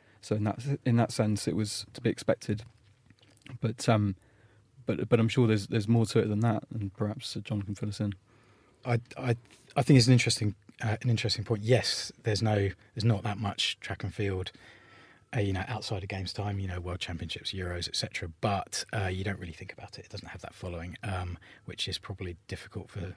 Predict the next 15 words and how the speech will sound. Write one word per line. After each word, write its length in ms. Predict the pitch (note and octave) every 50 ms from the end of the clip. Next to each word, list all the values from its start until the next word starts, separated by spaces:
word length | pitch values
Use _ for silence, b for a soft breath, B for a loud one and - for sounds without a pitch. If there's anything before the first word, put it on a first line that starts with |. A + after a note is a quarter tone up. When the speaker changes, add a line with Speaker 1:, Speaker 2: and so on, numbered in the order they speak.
| -
Speaker 2:
for 300 | - - - - F#2 F2+ -
some 160 | - G2+ F#2
people 220 | - G2 E2+ - -
to, 260 | - - F#2+ F2+ F2 - B B B B B B B B B B B
to 160 | - - A2+
understand. 520 | F#2 F#2+ F2+ E2 - A2+ G2 F#2+ F2 E2+ - -
Uh, 300 | - A#2 G#2 G2 G2 G2+ F#2 -
but 440 | - B2 G#2+ G#2 - - - - - _ -
the, 580 | - G#2+ G#2+ A#2 A2+ A2 G#2+ G2+ G2+ F#2+ - - - b b b b b b b b b b b b _ _ - C3
I'd 160 | B2 A#2 A#2
say 220 | - - A2+ G#2+
that 200 | F#2+ G2+ G2+ -
track 280 | - - A2 G2 - -
and 100 | G2 F#2
field, 360 | - G#2 F#2+ F#2+ F#2 F2+ -